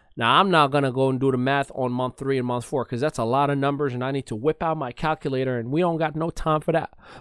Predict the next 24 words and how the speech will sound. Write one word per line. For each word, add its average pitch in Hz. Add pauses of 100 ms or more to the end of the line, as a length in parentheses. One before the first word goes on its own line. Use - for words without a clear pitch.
But -
what 208
I 180
will 247
tell 180
you 143
is, 131 (320)
if 190
you 165
want 180
to -
achieve 180
top 170
production, 147 (760)
you 151
need 202
to 202
commit 185
for 139
ninety 190
days 220
in 190
a -
row 175